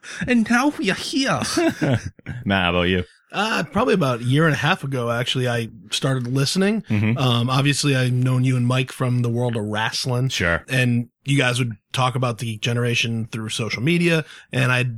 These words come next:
Speaker 3: over the last five years, have taken on jobs where I have a lot more of a commute. So my hour plus commute back and forth is always spent,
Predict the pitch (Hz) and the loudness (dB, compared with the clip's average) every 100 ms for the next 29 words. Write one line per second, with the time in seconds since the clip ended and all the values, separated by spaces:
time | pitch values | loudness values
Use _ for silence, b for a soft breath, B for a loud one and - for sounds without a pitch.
0 | 113 120 123 135 131 127 120 120 - 127 | -10 -12 -2 0 2 2 2 0 0 0
1 | 120 117 120 117 104 104 _ - - 135 | 0 0 -2 -2 -6 -10 _ -20 -6 -4
2 | 123 123 120 123 120 113 110 104 113 113 | -2 -2 0 0 0 -2 -4 -4 -4 -2
3 | 120 117 107 104 - 120 127 117 - B | 0 0 -2 -4 -4 0 0 -2 -8 B
4 | B B - 120 120 117 117 104 98 120 | B B -4 -2 0 0 0 -2 -2 -2
5 | 110 113 120 120 113 127 117 - 120 120 | 0 0 0 0 -2 -2 -2 -2 -2 -2
6 | 117 - 117 113 110 135 123 117 - B | -4 -2 -2 -2 -6 -2 0 -2 -6 B
7 | B _ 123 120 117 110 - - 123 113 | B _ -2 0 0 -2 -4 -2 -2 -4